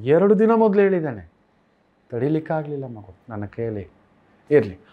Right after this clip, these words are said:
ಆ ಒಂದು ವ್ಯಕ್ತಿಗೆ ನಿದ್ರೆಯಲ್ಲಿ ನಡೆಯೋ ಅಭ್ಯಾಸ, ಪುಣ್ಯಾತ್ಮನಿಗೆ ಅಂತಿಂಥ ಅಭ್ಯಾಸ ಅಲ್ಲ, ಏನು ಸಿಗುತ್ತೋ ಅದ್ರ ಮೇಲೆ ಹತ್ತು ಬಿಡೋದು, ಕಿಟಕಿ ಮೇಲೇನೂ ಹತ್ತು ಬಿಡೋದೆ. ಎಷ್ಟು ಅಂತ ಹೇಳ್ದ ಅಂದರೆ, ನೀವು ಪಿಕ್ಚರ್ಗಳಲ್ಲಿ ನೋಡಿರ್ತೀರಿ,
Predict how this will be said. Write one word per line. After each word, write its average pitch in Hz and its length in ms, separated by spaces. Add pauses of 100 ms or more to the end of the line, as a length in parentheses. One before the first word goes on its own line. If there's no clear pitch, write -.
(120)
ಆ 226 320
ಒಂದು 151 440
ವ್ಯಕ್ತಿಗೆ 160 680 (1080)
ನಿದ್ರೆಯಲ್ಲಿ 190 400
ನಡೆಯೋ 208 240
ಅಭ್ಯಾಸ, 139 480
ಪುಣ್ಯಾತ್ಮನಿಗೆ 131 760
ಅಂತಿಂಥ 139 440
ಅಭ್ಯಾಸ 185 520
ಅಲ್ಲ, 160 440 (340)
ಏನು 180 260
ಸಿಗುತ್ತೋ 196 420
ಅದ್ರ 185 140
ಮೇಲೆ 185 180
ಹತ್ತು 160 160
ಬಿಡೋದು, 151 220
ಕಿಟಕಿ 139 260
ಮೇಲೇನೂ 175 300
ಹತ್ತು 139 180
ಬಿಡೋದೆ. 123 340 (1200)
ಎಷ್ಟು 156 500
ಅಂತ 208 180
ಹೇಳ್ದ 160 260
ಅಂದರೆ, 120 340
ನೀವು 156 140
ಪಿಕ್ಚರ್ಗಳಲ್ಲಿ 202 560
ನೋಡಿರ್ತೀರಿ, 165 560